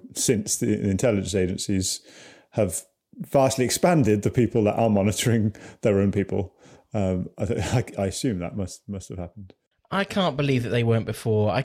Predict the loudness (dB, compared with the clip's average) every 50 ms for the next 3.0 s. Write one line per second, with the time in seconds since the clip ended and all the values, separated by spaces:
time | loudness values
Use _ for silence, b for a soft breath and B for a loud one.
0 | -4 -10 -12 -6 -2 0 0 0 0 0 0 2 2 2 0 0 0 2 2 2
1 | 2 0 0 -2 -2 0 2 2 2 2 2 0 0 0 0 -2 -6 -4 -2 -4
2 | -4 -2 -4 -6 -6 -4 -2 -2 -2 0 0 0 2 2 2 2 0 -2 -4